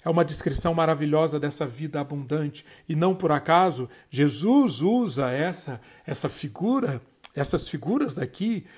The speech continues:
dos cegos com os olhos abertos, dos surdos com os ouvidos desimpedidos, com os coxos saltando como corças, com os mudos tendo a língua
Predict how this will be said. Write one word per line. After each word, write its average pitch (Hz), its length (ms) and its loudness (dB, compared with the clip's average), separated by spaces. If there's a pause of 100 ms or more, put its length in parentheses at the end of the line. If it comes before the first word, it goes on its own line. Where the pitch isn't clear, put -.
(180)
dos - 440 -4
cegos 262 480 6
com 214 160 0
os 165 120 -2
olhos 165 300 2
abertos, 123 640 -8 (260)
dos 175 220 0
surdos 277 580 2
com 220 180 4
os 180 100 -4
ouvidos 180 460 0
desimpedidos, 175 960 -4 (280)
com 240 180 -6
os - 200 -8
coxos - 960 -10 (420)
saltando 233 1080 -4 (140)
como 311 680 0
corças, 247 1120 4 (1000)
com 233 260 6
os 156 180 -2
mudos 208 760 2
tendo 247 340 4
a 208 80 8
língua 208 600 0